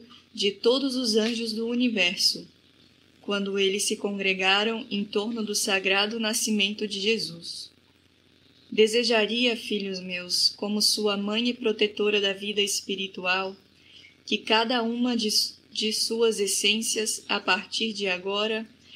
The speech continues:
fossem se preparando para poder entrar, para ingressar espiritualmente no presépio de seu Senhor.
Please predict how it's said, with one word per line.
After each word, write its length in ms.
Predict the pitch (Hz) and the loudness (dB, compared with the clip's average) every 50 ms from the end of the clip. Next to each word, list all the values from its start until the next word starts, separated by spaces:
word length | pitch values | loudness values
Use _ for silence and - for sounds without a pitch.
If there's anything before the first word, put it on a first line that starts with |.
| - - - - - - | -20 -20 -20 -20 -6 2
fossem 400 | - 220 226 226 - - 233 226 | 4 4 4 4 2 2 2 2
se 160 | - - 220 | 0 0 0
preparando 840 | 214 - 214 208 - 214 190 185 185 190 202 220 226 233 254 247 - | 2 2 2 2 2 2 2 2 2 0 -2 -2 -4 -4 -6 -6 -4
para 240 | - 214 208 208 208 | 0 2 2 2 2
poder 360 | 208 - 214 214 208 208 208 214 | 2 0 0 2 4 4 4 4
entrar, 580 | 208 196 190 - 190 196 196 202 220 240 226 - - - | 0 -2 -4 -4 -2 0 0 0 0 -4 -8 -16 -10 -4
para 300 | - 208 202 202 202 196 | -2 0 2 4 4 2
ingressar 680 | 208 226 233 240 247 233 214 226 - - 214 208 214 | 2 2 0 0 0 2 2 0 0 0 0 2 2
espiritualmente 1160 | 220 220 - - - 220 202 208 202 - 196 180 185 185 190 196 214 220 226 - - 226 226 - - - - _ - _ - - | 2 0 -2 -4 -4 -4 -4 -4 -4 -4 -6 -6 -4 -4 -2 -2 -2 -2 -4 -4 -6 -6 -8 -10 -14 -20 -20 _ -20 _ -14 -6
no 160 | - 208 208 208 | -2 0 0 0
presépio 640 | - 214 208 196 190 180 196 202 208 208 - 233 | 0 2 2 2 2 2 2 2 2 0 -2 -4
de 140 | 214 196 208 | -2 -2 -2
seu 220 | 208 - - 214 214 | 0 2 2 2 2
Senhor. 480 | - - 277 233 208 170 165 165 180 | 0 0 0 -2 -2 -4 -6 -10 -14